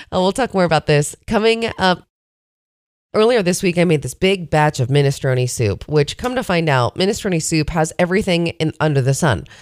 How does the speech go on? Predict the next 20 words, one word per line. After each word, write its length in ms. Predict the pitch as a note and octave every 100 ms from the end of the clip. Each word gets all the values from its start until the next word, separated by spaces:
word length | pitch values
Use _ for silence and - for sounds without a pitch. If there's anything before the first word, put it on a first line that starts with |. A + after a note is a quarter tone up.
| -
I 120 | - A3
think 200 | D#4 -
that's 220 | A3 -
the 100 | F3+
big 140 | F3+
appeal, 480 | D3 - A3+ D3 G#2
right? 260 | C#3 C3+ -
Is 160 | E3 D3+
that 320 | D#3+ - _
you 140 | F3+
could 180 | F3+ G3
create 460 | - G3 G3 G3+ -
a 80 | F3
soup 400 | - F3 C#3+ -
with 140 | D3
kind 140 | - D#3
of 80 | C#3+
a 40 |
tomato 460 | - E3 D#3 D#3+ D#3
base 500 | C#3+ B2+ A2 D#3